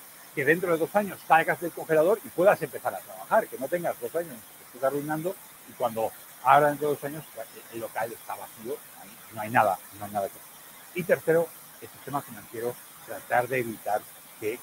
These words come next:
crezcan la, las, las, las, eh, pérdidas, las, los, los impagos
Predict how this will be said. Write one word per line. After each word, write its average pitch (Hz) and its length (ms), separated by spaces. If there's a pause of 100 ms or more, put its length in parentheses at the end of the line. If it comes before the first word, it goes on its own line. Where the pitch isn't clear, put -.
crezcan 110 480 (200)
la, 87 220 (160)
las, 92 160 (200)
las, 101 160 (220)
las, 95 140
eh, - 300 (240)
pérdidas, 113 500 (120)
las, 90 120 (540)
los, - 340
los - 100
impagos 110 440